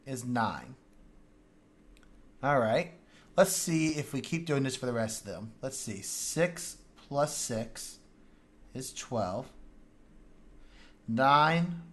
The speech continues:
plus zero equals nine. Seven plus eight equals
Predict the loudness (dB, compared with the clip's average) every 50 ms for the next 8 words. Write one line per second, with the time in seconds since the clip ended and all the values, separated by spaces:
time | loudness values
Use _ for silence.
0 | -20 -20 -18 -6 -4 -4 -2 -2 -4 -4 -4 -2 -2 -2 -2 -2 -2 -4 -4 -6
1 | -10 -16 -20 -20 -20 -20 -20 -20 -20 -20 -20 -16 -16 -14 -8 -8 -8 -6 -4 0
2 | 0 2 2 2 0 -2 -4 -6 -8 -8 -10 -12 -18 -20 -20 -20 -20 -20 -20 -20
3 | -20 -20 -20 -20 -20 -18 -14 -12 -10 -8 -8 -4 2 6 8 8 8 6 2 -4
4 | -6 -8 -12 -16 -20 -20 -20 -20 -20 -20 -20 -20 -20 -20 -20 -20 -20 -10 -6 -4
5 | -4 -4 -6 -10 -12 -10 -8 -8 -10 -12 -12 -8 -8 -6 -6 -6 -10 -10 -10 -10
6 | -10 -12 -12 -16 -18